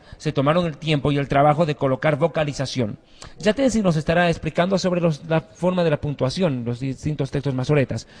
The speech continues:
pero esta es la Biblia en su idioma original, así vino. ¿No es cierto? Así es como la conocemos nosotros. Pero Yatensi, sin duda alguna, nos estará ilustrando y enseñando más al respecto, ¿te parece?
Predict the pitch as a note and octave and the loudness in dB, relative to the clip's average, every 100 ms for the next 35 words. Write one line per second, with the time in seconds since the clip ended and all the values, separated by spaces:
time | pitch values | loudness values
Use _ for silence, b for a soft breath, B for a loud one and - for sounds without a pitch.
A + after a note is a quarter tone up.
0 | B B - D3 D#3 - G#3+ - E3+ G#3 | B B 2 4 4 4 2 4 2 2
1 | - - C3 C#3+ C4+ F3 C3+ C3+ D3 C#3+ | -2 -4 -4 0 2 2 2 2 2 2
2 | C3+ D#3+ G3+ C3 D3 E3 A3+ C3+ G2 - | 0 0 0 0 0 2 4 4 2 -6
3 | _ _ b b b - C3+ E3 F#3 D#3+ | _ _ b b b 2 4 4 4 4
4 | E3+ E3+ E3 C#3 B2+ C3 B2 G3 E3 A#2 | 4 4 6 6 4 0 6 6 6 2
5 | A2 G#2+ - G2 - B B B - B3+ | -2 -6 -8 -12 -16 B B B 0 4
6 | G3+ G3 G3 F#3 D#3 D#3+ E3 D3+ E3 D#3 | 4 6 4 4 0 2 2 2 2 0
7 | C3+ B2 C#3+ D3 C3+ B2 C#3+ C#3 C3+ B2+ | -2 -2 0 0 -2 -4 -2 0 -2 -2
8 | B2+ C3 C#3+ - F#3+ G#3+ A3+ E3+ E3 D3+ | -2 -2 -2 -4 -6 -14 -4 0 0 -2
9 | C3+ - A#2+ A#2+ B2+ D#3+ D3+ | -4 -8 -8 -8 -4 -2 -2